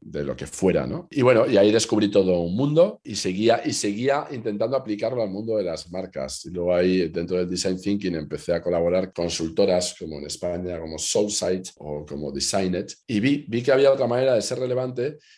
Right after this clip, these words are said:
pero también me sucedía que la gente de innovación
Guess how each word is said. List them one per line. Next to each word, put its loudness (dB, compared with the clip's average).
pero 4
también 2
me -2
sucedía -2
que -10
la -2
gente 0
de 4
innovación 0